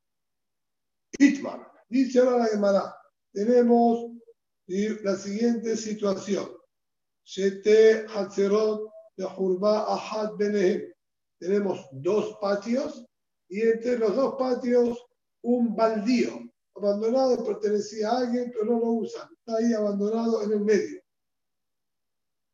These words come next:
Ahad Irba, de Ahad lo Irba. Ahora, en estos patios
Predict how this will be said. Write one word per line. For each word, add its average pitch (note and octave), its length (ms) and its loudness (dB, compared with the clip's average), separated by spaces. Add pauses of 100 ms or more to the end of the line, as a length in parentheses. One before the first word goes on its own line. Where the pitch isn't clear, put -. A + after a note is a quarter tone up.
(720)
Ahad G#3 460 0
Irba, F3+ 540 2 (460)
de C4+ 120 -2
Ahad A#3+ 460 0
lo G#3+ 240 0
Irba. D3+ 340 -6 (680)
Ahora, F3 400 0
en A#3 120 -2
estos A#3 320 -2
patios G3 640 -4